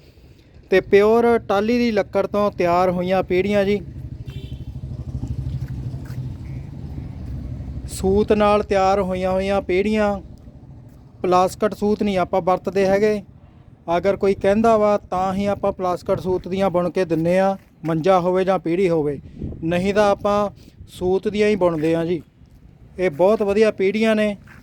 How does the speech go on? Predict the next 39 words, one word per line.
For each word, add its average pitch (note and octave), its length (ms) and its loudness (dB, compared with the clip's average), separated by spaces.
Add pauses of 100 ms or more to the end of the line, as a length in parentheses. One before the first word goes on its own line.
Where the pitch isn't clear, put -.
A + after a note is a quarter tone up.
(720)
ਪਿਓਰ G3+ 240 6
ਟਾਹਲੀ G#3 360 2
ਦੀ A3 120 2
ਲੱਕੜ G3+ 280 2
ਦੀਆਂ G3+ 260 2
ਨੇ। G3 220 0 (680)
ਤੇ F#3+ 100 0
ਤੁਸੀਂ G#3+ 400 2
ਵੀ A3 240 2 (520)
ਪੀੜ੍ਹੀ A3 280 4
ਲੈਣਾ G#3 280 4
ਚਾਹੁੰਦੇ G#3+ 300 2
ਹੋ G#3+ 100 2
ਟਾਹਲੀ A3+ 380 2
ਦੀ A3+ 100 2
ਲੱਕੜ G3+ 320 2
ਦੀ, G3+ 180 4
ਪਿਓਰ G#3 340 4
ਟਾਹਲੀ G#3 340 2
ਦੀ A3 120 2
ਲੱਕੜ F#3+ 320 0
ਦੀ F#3+ 120 2
ਪੀੜ੍ਹੀ G3+ 420 2 (760)
ਲੈਣਾ F#3 320 4
ਚਾਹੁੰਦੇ G#3 320 2
ਹੋ A3 60 4
ਤਾਂ G#3 160 2
ਸਾਡੇ F#3 320 0
ਨਾਲ G3 200 2
ਸੰਪਰਕ G3 460 -2
ਕਰ F#3+ 200 0
ਸਕਦੇ F#3+ 300 0
ਹੋ G3 60 2
ਜੀ। G#3 160 0 (500)
ਸਾਡਾ F3+ 360 2
ਪਿੰਡ F#3 280 0
ਹੈਗਾ G3+ 300 4
ਜੀ G#3+ 120 0
ਜੋਧਾ, F#3+ 500 2